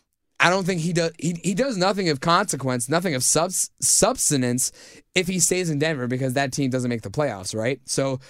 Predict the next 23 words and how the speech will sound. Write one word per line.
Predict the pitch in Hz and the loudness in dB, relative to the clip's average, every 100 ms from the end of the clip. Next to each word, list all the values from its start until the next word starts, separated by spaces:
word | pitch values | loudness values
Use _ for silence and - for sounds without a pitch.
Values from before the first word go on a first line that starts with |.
| - - | -20 0
I | 143 | 2
have | 170 185 | 2 2
to | 185 | -2
give | 180 | 0
a | 151 | 2
lot | 135 160 | 4 2
of | 156 | 2
credit | 160 147 131 | 0 0 -2
to | 131 | 0
that | 127 110 | 0 0
last | 120 123 131 135 - | 0 4 4 4 0
ha-, | - 131 127 | 0 0 2
or | 139 131 | 2 2
that | 127 120 | 0 0
last | 139 147 151 - | 2 2 2 -2
final | - - - 151 151 | -8 -12 -2 0 2
games | 139 143 135 | 2 2 0
he | 127 | -2
played | 143 131 | -2 -2
with | 123 | -2
L | 117 127 | -2 -2
A, | 131 113 | -2 -2
but | 110 113 | -4 -6